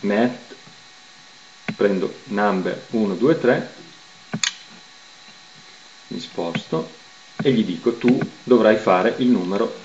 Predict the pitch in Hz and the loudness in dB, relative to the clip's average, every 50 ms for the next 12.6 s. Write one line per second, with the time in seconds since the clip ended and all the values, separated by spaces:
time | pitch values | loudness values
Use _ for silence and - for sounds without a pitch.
0 | - - - 113 92 87 82 73 - - - - - - - - - - - - | -18 -8 -6 -6 -6 -6 -8 -12 -14 -18 -20 -20 -20 -20 -20 -20 -20 -20 -20 -20
1 | - - - - - - - - - - 113 101 92 85 80 - - - - - | -20 -20 -20 -20 -20 -20 -20 -12 -2 0 2 2 2 -2 -8 -10 -16 -20 -20 -20
2 | - - - - - - - - - - 110 117 123 123 117 120 117 - - 120 | -20 -20 -20 -20 -20 -20 -20 -20 0 4 6 8 10 10 10 10 8 8 6 4
3 | - 120 - 135 135 123 - - - 113 101 104 113 123 123 - 120 110 107 98 | 4 4 4 6 4 4 2 0 -2 -2 0 2 4 4 4 4 4 4 4 2
4 | 92 92 98 117 147 147 - - - - - - - 107 101 - - - 175 175 | 0 0 0 -2 -2 -2 -6 -12 -20 -20 -20 -14 -12 -10 -10 0 8 12 12 12
5 | - - - 123 107 104 110 107 110 110 113 110 110 120 117 120 120 - 123 107 | 12 10 6 4 4 6 6 8 8 8 8 8 8 6 6 4 2 2 0 0
6 | 101 98 98 113 127 127 123 120 117 131 131 - - 139 - - - 131 113 92 | 0 2 2 2 4 6 6 8 8 8 6 6 4 2 2 6 6 6 6 6
7 | 90 - - 92 85 - - - - - - - - - - - - - 147 135 | 4 -2 -6 -8 -8 -10 -12 -20 -20 -20 -20 -20 -20 -20 -20 0 6 8 10 10
8 | 117 101 92 90 87 85 - - - - - 113 104 - - - 143 135 123 - | 10 8 4 0 -6 -10 -14 -18 -20 -12 -8 -8 -8 -8 4 8 8 10 10 8
9 | - - 110 95 104 98 101 98 104 110 98 104 107 113 127 - - 135 113 107 | 6 2 2 4 6 6 6 6 6 6 6 6 4 4 4 2 2 2 4 4
10 | 107 120 156 180 175 - 117 98 92 92 90 - 113 107 101 - 101 - - 101 | 6 4 4 4 4 2 0 0 0 0 4 6 6 6 6 4 0 -2 -2 2
11 | 90 113 110 101 - - - - - 92 85 - 95 98 110 110 95 90 - - | 4 6 6 6 4 0 -6 -10 -12 -12 -8 -4 -2 0 0 0 0 -2 -2 -2
12 | - - 117 123 127 165 - - 165 170 185 202 | -2 0 0 2 2 0 2 4 6 6 6 6